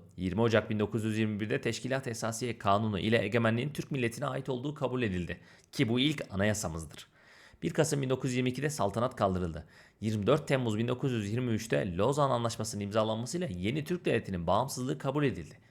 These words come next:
On üç Ekim bin dokuz yüz yirmi üçte Ankara hükümet merkezi ilan edildi. Yirmi sekiz Ekim tarihinde Mustafa Kemal Paşa Çankaya Köşkü'nde "Yarın Cumhuriyeti ilan edeceğiz." diyerek fikrini açıkladı.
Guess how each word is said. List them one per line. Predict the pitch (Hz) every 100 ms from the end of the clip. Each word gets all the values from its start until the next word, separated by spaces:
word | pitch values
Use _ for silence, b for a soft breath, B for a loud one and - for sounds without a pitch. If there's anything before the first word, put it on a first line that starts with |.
| b b b -
On | 180
üç | 220
Ekim | 135 117 95
bin | 98
dokuz | 117 131
yüz |
yirmi | 131 131
üçte | 131 -
Ankara | 127 156 180 120 92
hükümet | 95 - 160 180
merkezi | 147 143 139 131 151
ilan | 127 95
edildi. | 82 80 - B B B B B -
Yirmi | 120 135
sekiz | 165 175 170
Ekim | 170 165
tarihinde | - 131 131 127 123 113 87 -
Mustafa | 95 - 101
Kemal | 113 104 117 156
Paşa | 135 -
Çankaya | 95 107 135 113
Köşkü'nde | 117 110 123 135 117
"Yarın | 113 131 147 120
Cumhuriyeti | 131 123 135 135 139
ilan | - 135 123 160
edeceğiz." | 160 120 98 82 98
diyerek | 110 135
fikrini | - 117 - 117
açıkladı. | 113 - 82 71